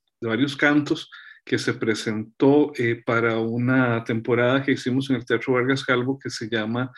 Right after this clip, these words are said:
eh, Lugares de la Memoria.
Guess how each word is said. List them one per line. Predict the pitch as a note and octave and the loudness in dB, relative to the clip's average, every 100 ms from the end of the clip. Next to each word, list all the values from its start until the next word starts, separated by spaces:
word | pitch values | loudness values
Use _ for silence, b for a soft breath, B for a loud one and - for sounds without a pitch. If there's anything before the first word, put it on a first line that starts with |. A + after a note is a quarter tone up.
| B B B _ | B B B _
eh, | A2 A2 G#2 G#2 - | -2 0 0 -2 -4
Lugares | A#2 A#2 A#2 B2+ C3 B2 - | -4 0 0 2 0 -2 -4
de | C3 | -2
la | A#2 | 0
Memoria. | A2 C3+ D3+ A2 G2 | 0 2 4 4 -2